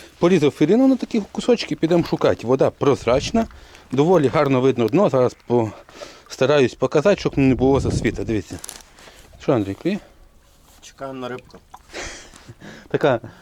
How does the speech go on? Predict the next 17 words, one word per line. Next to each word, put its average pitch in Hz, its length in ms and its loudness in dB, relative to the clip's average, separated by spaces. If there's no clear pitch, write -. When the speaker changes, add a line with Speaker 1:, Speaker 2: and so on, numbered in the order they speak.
Speaker 1:
зимова 180 460 4
рибалка 160 420 2
по-одеськи. 107 760 0
Льоду 147 200 2
у 131 40 4
нас 127 200 0
нема 208 320 4
вже 156 140 0
багато 160 360 0
років. 160 280 0
Дивіться, 123 300 2
от 104 120 0
прозрак 123 520 -2
води. 104 260 0
Напевно, 143 320 4
якби 131 180 2
був 131 260 0